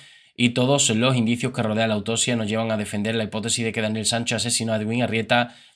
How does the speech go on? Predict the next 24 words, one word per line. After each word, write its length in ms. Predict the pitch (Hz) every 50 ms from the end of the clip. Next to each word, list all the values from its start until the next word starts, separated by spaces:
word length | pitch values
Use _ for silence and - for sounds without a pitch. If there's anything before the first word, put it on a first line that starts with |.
| _ _ - -
y 120 | - 120
no 140 | 117 123 123
fue 160 | 123 - 131
una 160 | 127 123 117 117
me-, 260 | 117 120 120 120 120
muerte 680 | 120 117 110 110 110 113 117 120 120 117 - 123 113
accidental 600 | - - - - - 131 120 110 98 120 117 120 117
durante 500 | 113 113 110 117 120 120 - 127 120 -
una 300 | 123 123 127 131 131 104
pelea. 480 | - 113 120 131 123 113 104 95 98 - - - - - - - - _
También 240 | - 107 104 113 113
se 120 | - 127
dijo 200 | 113 117 123 120
de 120 | 120 120 110
que 180 | 110 117 110
fue 180 | 98 - 120 117
un 120 | 113 113
degüello, 680 | 113 117 117 117 139 139 135 135 147 147 156 151 151 - _ _ -
de 300 | 104 120 120 110 110 104
que 100 | 110 113
hay 80 | 117
signos 420 | - - 123 123 123 120 117 110 104
vitales, 500 | 110 101 90 127 131 120 113 104 - - -
mm, 960 | - 104 104 101 98 98 98 95 95 95 92 92 92 92 95 95 95 85 64